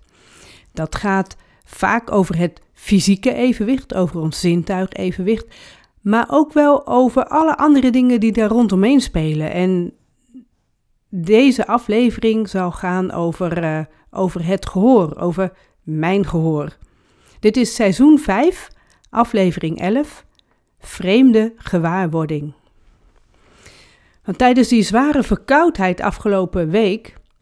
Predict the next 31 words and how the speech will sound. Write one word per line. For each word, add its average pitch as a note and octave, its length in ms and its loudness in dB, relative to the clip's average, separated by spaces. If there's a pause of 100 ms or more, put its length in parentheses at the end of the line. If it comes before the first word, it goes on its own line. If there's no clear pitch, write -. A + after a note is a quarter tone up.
(160)
ik - 160 -10
heb A3 140 2
het - 180 -2
in F#3+ 100 0
de F3 80 -2
vorige A#3 420 0
podcast A#3 580 -2
al F#3 480 -4 (340)
over F#3 280 0
verteld, G3 480 -6
heel F#3+ 220 0
kort. A3 420 -6 (800)
Waarschijnlijk C4+ 580 0
heb A3+ 160 0
je G#3+ 80 -2
toen G#3+ 180 0
ook G3+ 160 -2
wel G3 120 -2
aan F3+ 220 -6
mijn E3+ 180 -4
stem F3+ 340 -4
gehoord. G3 440 -8 (1300)
De - 80 -8
afgelopen C4 420 2
week C#4+ 220 2
zaten C4+ 240 -2
mijn F#3+ 200 -2
oren C#4+ 500 2 (120)
ook F#3+ 400 -2
helemaal F#3+ 800 -4
dicht. - 540 -8